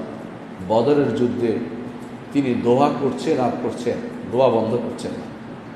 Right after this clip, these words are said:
সাহাবা একরাম যুদ্ধের জন্য প্রস্তুতি নিচ্ছেন, রসুল দোয়া করছেন। রসুল কিন্তু যুদ্ধে সরাসরি অংশগ্রহণ কর-, মানে যুদ্ধে হাতে তা হাত, হাতে তরবারি নিয়ে বের হন নাই কাউকে মারার জন্য, দোয়ার অস্ত্র তিনি ব্যবহার করেছেন। এই জন্য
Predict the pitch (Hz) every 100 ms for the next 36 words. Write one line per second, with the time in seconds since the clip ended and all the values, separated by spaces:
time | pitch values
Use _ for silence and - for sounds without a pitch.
0 | - - - 143 139 147 139 139 135 120
1 | 113 123 120 135 127 123 123 131 - 120
2 | 123 120 - 117 107 107 123 110 104 -
3 | - - - - - - - - - -
4 | - - 139 - 170 147 156 139 127 139
5 | 131 143 147 120 131 135 110 - 110 -
6 | 123 - - - - 123 120 110 131 131
7 | 110 131 131 123 120 - 131 - - 131
8 | - - - 131 139 127 - - - -
9 | - 110 120 139 131 127 123 123 151 143
10 | 117 113 - 123 104 107 107 95 95 -
11 | - - - - - 139 165 202 190 175
12 | 180 160 143 120 110 95 - - - -
13 | - - - - - - - - - -
14 | - - 123 160 165 151